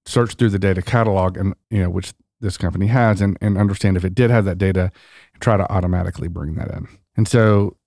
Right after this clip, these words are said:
in that context, the question that I came up was, do we let it do that? In other words,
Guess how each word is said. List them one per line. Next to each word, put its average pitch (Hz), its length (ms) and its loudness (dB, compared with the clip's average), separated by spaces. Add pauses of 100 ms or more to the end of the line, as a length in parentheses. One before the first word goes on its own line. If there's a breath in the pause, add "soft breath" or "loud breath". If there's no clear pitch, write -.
in 156 180 4
that 139 200 0
context, 107 640 0
the 110 80 0
question 127 360 0
that 98 120 2
I 90 80 0
came 92 260 -2
up 107 220 0
was, 90 360 -2 (160)
do 117 160 2
we 110 200 4
let 104 280 2
it 95 160 -2
do 98 200 4
that? 82 240 -6 (160)
In 117 120 2
other 107 200 4
words, 98 440 2